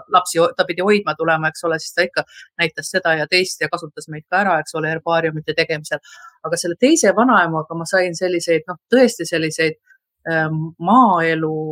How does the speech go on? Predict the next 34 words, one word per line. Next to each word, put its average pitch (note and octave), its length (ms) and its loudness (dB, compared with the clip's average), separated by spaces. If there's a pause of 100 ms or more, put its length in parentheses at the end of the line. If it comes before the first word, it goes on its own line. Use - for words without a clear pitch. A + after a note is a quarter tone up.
(180)
kogemusi, D#3 920 0
neid D#3 220 -8
märkamisi, D3+ 920 -2
mis, E3 260 -8 (180)
äh, E3 220 0 (380)
noh, E3+ 180 -8
ühesõnaga, E3+ 400 -2
mis, F3+ 280 0
mis G3+ 220 -2
ajal F3+ 380 6
tuleb, E3+ 360 0 (100)
äh, E3+ 480 0
otsida G3 420 -2
maasikaid, E3+ 580 -2
kus F#3 220 -6
tuleb F#3+ 180 0
otsida F#3+ 360 0
metsmaasikaid, F3+ 720 -4
eks - 180 -14
ole, D3+ 120 -2 (220)
mis - 160 -4
ajal A3+ 220 8
hakkab G3 180 0
vihma G3 380 -2
sadama, C#3+ 560 0
on D3+ 100 -4
ju, D3+ 100 -2
et, D3+ 160 -4 (180)
äh, D#3+ 80 -6 (140)
need G#3 200 0
asjad A#3+ 240 0
kuidagi A#3 320 -2
tulid B3 400 -2
niimoodi, G3 400 0